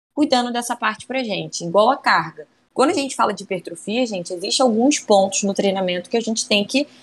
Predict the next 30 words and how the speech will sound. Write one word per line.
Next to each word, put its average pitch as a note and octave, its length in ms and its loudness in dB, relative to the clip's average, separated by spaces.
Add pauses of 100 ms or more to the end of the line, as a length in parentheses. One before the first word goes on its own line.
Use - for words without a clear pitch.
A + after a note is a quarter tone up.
(420)
falar, A#3+ 500 4 (300)
que F#3+ 120 -4
é E3+ 320 0 (160)
tensão, A#3 680 -2 (540)
força, G#3 760 2 (320)
É, F3+ 220 2
até F3+ 220 0
a C4+ 40 0
quantidade B3+ 420 2
de A3 60 -2
repetição, A3 540 -6
cardio. A#3 560 2
Tem G3 100 -10
muita A#3+ 200 -8
gente A#3+ 200 -8
que - 60 -16
não A3 100 -8
faz A3 220 -2
cardio A#3+ 420 2
na A3 140 -6
fase G3+ 220 -2
de G3 60 -8
hipertrofia, G3+ 580 -6
porque A3 180 -2
acha G3 400 2
que - 140 -18
por G3 100 -6
algum F#3+ 240 -4
motivo G3 420 -4
que F3+ 400 -2